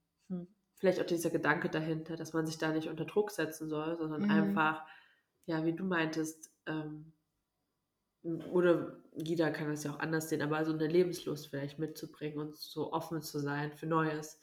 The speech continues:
Speaker 2: Ja, und das ist, äh, würde ich sagen, auch so die, die Grundeinstellung oder die Grundbasis dafür, dass sich so Leidenschaften entwickeln. Weil wenn du, wenn du
Speaker 1: Ja.
Speaker 2: Lust daran hast und wenn du die Freude da mitnimmst und wenn du die Neugierde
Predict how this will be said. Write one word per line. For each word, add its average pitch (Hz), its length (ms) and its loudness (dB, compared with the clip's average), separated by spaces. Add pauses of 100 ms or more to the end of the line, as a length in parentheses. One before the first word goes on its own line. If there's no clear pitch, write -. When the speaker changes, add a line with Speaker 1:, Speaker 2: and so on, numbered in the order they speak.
Speaker 2:
Ja, 226 240 0
und 220 100 4
das 202 100 -2
ist, - 180 -6
äh, 196 120 -2
würde 202 140 2
ich 208 80 -2
sagen, 208 200 2
auch 202 80 0
so 208 100 -6
die, 196 280 4
die 190 100 -6
Grundeinstellung 190 1120 -2
oder 170 140 -4
die 175 240 -6
Grundbasis 180 800 0
dafür, 170 420 -10
dass 170 200 -8
sich - 220 -14
so 175 140 -8
Leidenschaften 170 500 -6
entwickeln. 165 540 -8
Weil 165 140 -8
wenn 170 120 -8
du, 170 280 -10
wenn 165 80 -10
du 196 80 -2
Speaker 1:
Ja. 185 80 -4
Speaker 2:
Lust 262 260 0
daran 170 300 -4
hast - 220 -12
und 170 100 -16
wenn 170 80 -14
du 165 60 -14
die 170 100 -8
Freude 202 340 2
da 170 180 -4
mitnimmst - 420 -10
und 170 120 -12
wenn 180 140 -2
du 175 120 -6
die 170 200 -14
Neugierde 180 720 -2